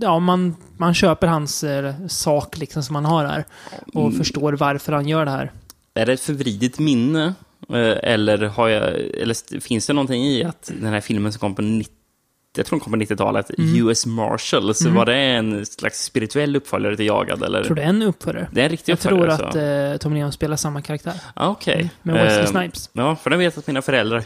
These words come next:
Speaker 2: hyrde,
Speaker 1: Mhm.
Speaker 2: eh, på V H S, och, eh,
Speaker 1: Mm.
Speaker 2: den f-, ville jag se, fast den fick jag inte se.
Speaker 1: Den fick du inte se,
Speaker 2: För det
Speaker 1: nej.
Speaker 2: stod att den var från arton år, den jäveln.
Speaker 1: Oj, arton
Speaker 2: Så
Speaker 1: till och med.
Speaker 2: då visste man att det här,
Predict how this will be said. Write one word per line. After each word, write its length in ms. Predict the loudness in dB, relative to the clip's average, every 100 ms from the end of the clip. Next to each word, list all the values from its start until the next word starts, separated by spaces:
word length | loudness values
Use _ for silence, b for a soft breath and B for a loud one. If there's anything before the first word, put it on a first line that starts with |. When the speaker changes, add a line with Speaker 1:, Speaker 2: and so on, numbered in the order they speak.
| -6
Speaker 2:
hyrde, 420 | -10 -4 0 0 -2 0
Speaker 1:
Mhm. 140 | 2
Speaker 2:
eh, 560 | 4 4 4 6 4 2
på 140 | 0
V 180 | 2 4
H 80 | 2
S, 220 | 0 -4
och, 320 | -8 -6 -2
eh, 120 | 0
Speaker 1:
Mm. 140 | 2 0
Speaker 2:
den 120 | -2
f-, 60 | -4 -12
ville 420 | -12 -6 -2 0
jag 140 | -2
se, 180 | -2 -4
fast 140 | -4 -4
den 100 | -2
fick 200 | -2 0
jag 80 |
inte 120 | 0 0
se. 120 | 0
Speaker 1:
Den 100 | 2
fick 120 | 0
du 60 | 0
inte 120 | 0
se, 120 | -2
Speaker 2:
För 180 | 2 2
det 60 | 2
Speaker 1:
nej. 120 | 0
Speaker 2:
stod 240 | 2 2
att 80 | 2
den 100 | 0
var 80 | -2
från 320 | -4 -6 -4 0
arton 500 | 2 2 -2 -2 0
år, 180 | 0
den 180 | 0 0
jäveln. 340 | 0 -2 -4 -4
Speaker 1:
Oj, 320 | 0 0 -2 -6
arton 380 | -4 -4 -2 0
Speaker 2:
Så 60 |
Speaker 1:
till 100 | 0
och 40 | 0
med. 80 | 0
Speaker 2:
då 20 |
visste 220 | 0 0
man 120 | 0
att 60 | 0
det 120 | -2 -2
här, 280 | -2 -2